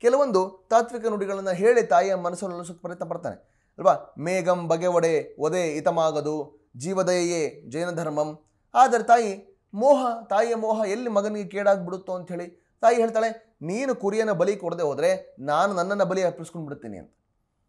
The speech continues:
ತಾಯಿಯ ಮೋಹ ಬಿಡೋಕ್ಕಾಗ್ತಾ ಇಲ್ಲ ಅಲ್ವಾ? So ಅಮೃತಮತಿಯ ಆ ಒಂದು ಅನೈತಿಕ ಸಂಬಂಧ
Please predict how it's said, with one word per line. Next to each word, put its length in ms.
ತಾಯಿಯ 260
ಮೋಹ 280
ಬಿಡೋಕ್ಕಾಗ್ತಾ 500
ಇಲ್ಲ 180
ಅಲ್ವಾ? 380
So 100
ಅಮೃತಮತಿಯ 640
ಆ 40
ಒಂದು 200
ಅನೈತಿಕ 420
ಸಂಬಂಧ 460